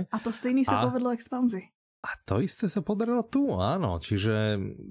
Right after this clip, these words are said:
Speaker 2: má už vraj šesť sérií, seriál.
Speaker 1: Áno, na Prime môžete
Speaker 2: A
Speaker 1: kouknúť.
Speaker 2: a je na Prime, no. Tak pokiaľ máte Prime, Amazon Prime, tak tam sa môžete pozrieť.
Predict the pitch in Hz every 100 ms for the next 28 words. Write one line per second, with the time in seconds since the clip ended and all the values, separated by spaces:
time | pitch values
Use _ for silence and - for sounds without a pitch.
0 | - - - 123 117 135 160 123 131 90
1 | 80 - 185 - 101 87 90 107 151 -
2 | 208 233 233 98 180 214 196 208 214 220
3 | 214 208 202 110 104 110 190 208 _ _
4 | _ _ - - 110 117 110 107 98 92
5 | 87 82 87 110 - - - 107 104 104
6 | - - 92 127 131 95 90 87 78 92
7 | 104 95 - 92 - 76 - - 95 120
8 | 156